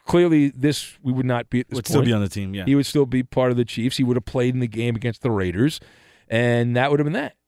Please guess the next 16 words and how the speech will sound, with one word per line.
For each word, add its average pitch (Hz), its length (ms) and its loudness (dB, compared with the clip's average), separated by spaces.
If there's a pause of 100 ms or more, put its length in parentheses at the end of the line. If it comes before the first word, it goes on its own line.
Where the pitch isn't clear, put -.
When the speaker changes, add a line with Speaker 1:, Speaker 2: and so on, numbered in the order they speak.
(140)
Speaker 1:
Because 175 320 4
just 175 320 2
the 247 80 2
mere 202 540 2
reports 202 640 2
of 156 100 0
what 156 140 2
he 147 140 -2
did 135 580 0 (360)
did 202 300 4
not 180 360 2
lead 165 320 0
to 143 80 0
Kareem 147 340 -2
Hunt's 131 300 0
demise 120 720 0